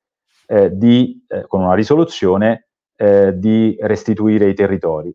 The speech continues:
Naturalmente, eh, eh, ciò, eh, non è accaduto. Ehm, quindi, diciamo, ecco, questo è il motivo per cui nel,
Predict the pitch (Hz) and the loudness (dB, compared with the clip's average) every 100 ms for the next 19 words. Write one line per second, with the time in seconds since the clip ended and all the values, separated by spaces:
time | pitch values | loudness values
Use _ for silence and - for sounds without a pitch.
0 | - 101 98 101 90 87 95 92 _ - | -12 -6 -2 -2 -4 -6 -4 -4 _ -14
1 | 90 - 85 82 - 92 87 - _ _ | -14 -12 -12 -10 -4 -2 -2 -6 _ _
2 | _ - 95 87 85 85 92 90 87 85 | _ -10 -4 -2 -2 -4 -4 -4 -4 -8
3 | 76 71 - _ _ _ _ _ _ _ | -8 -14 -18 _ _ _ _ _ _ _
4 | _ _ 139 135 123 120 117 110 107 101 | _ _ 2 4 4 2 0 0 -2 -4
5 | 101 98 - 156 135 139 131 139 - - | -4 -6 -4 0 0 0 0 -2 0 0
6 | 156 151 147 151 135 135 139 - 113 110 | 0 0 0 2 2 2 0 -2 0 2
7 | 117 123 - 113 113 120 113 110 110 | 4 2 -2 -2 0 2 2 4 2